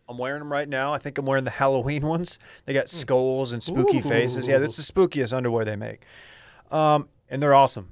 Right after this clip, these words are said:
Speaker 1: And I wear 'em, like, pretty much every day.
Speaker 2: One of my favorite things in the world was when we would, so I, we talked about our Friday meetings with Dave Dillon and I, and, and we used to do it via, you know, whatever,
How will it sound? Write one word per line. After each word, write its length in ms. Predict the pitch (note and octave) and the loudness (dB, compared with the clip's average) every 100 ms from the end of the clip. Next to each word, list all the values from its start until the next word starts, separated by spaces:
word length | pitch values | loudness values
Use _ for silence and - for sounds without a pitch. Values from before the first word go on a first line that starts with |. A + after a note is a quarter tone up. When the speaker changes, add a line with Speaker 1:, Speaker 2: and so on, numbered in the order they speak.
| - - | -20 -10
Speaker 1:
And 120 | B2 | -2
I 60 | B2+ | 0
wear 180 | C3+ C3+ | 2 2
'em, 100 | C3 | 2
like, 200 | A#2+ - | 0 0
pretty 220 | D3+ D3 | -2 0
much 200 | C3 - | -2 0
every 180 | A#2+ G#2+ | 0 0
day. 200 | G2 F2 _ | -8 -10 _
Speaker 2:
One 160 | D#3 G3 | 2 4
of 40 | |
my 60 | F#3 | 4
favorite 300 | F3 E3+ F3 | 4 0 0
things 200 | D#3 C#3+ | -6 -4
in 60 | |
the 60 | C#3 | -4
world 300 | C3 C3 B2 | 0 0 -2
was 200 | B2 A2 | -10 -14
when 160 | B2+ C3 | -14 -12
we 120 | C3 | -12
would, 160 | B2+ - | -12 -6
so 360 | C3 C#3 B2+ A#2+ | 0 2 0 -6
I, 100 | C#3+ | -6
we 180 | D3+ D3 | -6 -4
talked 220 | C#3+ C#3 | -4 -2
about 120 | C3+ | -6
our 100 | A#2 | -6
Friday 340 | - B2 A#2+ A#2 | -4 -4 -4 -6
meetings 280 | B2 A2+ A2+ | -10 -10 -14
with 100 | - | -10
Dave 180 | A2 A2 | -10 -8
Dillon 220 | C3 D3 | -10 -8
and 60 | |
I, 140 | G#2+ G#2+ | -8 -10
and, 180 | G#2+ C#2 | -12 -14
and 280 | G2+ G#2+ - A2+ - - | -16 -18 -20 -20 -20 -16
we 180 | B2+ | -12
used 280 | B2 C3 C#3 | -10 -10 -10
to 60 | C3 | -12
do 160 | A#2 B2 | -8 -8
it 120 | B2 | -8
via, 380 | A2+ A2+ A2+ A2+ _ _ | -8 -6 -6 -8 _ _
you 80 | A#2 | -18
know, 180 | G2+ A#2 _ _ _ _ _ _ | -18 -20 _ _ _ _ _ _
whatever, 420 | A#2 C3 A2 | -6 -6 -6